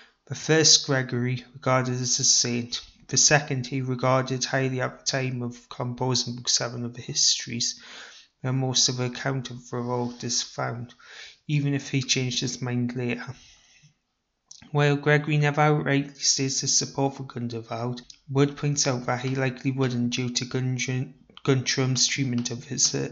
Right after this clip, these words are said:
episcopal appointments. Gregory is very, also very careful, according to Wood,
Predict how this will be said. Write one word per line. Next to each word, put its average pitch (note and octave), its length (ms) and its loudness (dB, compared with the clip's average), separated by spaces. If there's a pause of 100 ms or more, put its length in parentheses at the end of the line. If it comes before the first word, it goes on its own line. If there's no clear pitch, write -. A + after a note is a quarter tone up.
(140)
episcopal B2+ 760 0
appointments. - 800 -6 (640)
Gregory D3 600 2
is C#3+ 180 2
very, C#3+ 440 2
also C#3+ 340 2
very B2 340 -2
careful, A#2+ 560 -4
according B2 320 -8
to B2 160 -6
Wood, A#2+ 260 0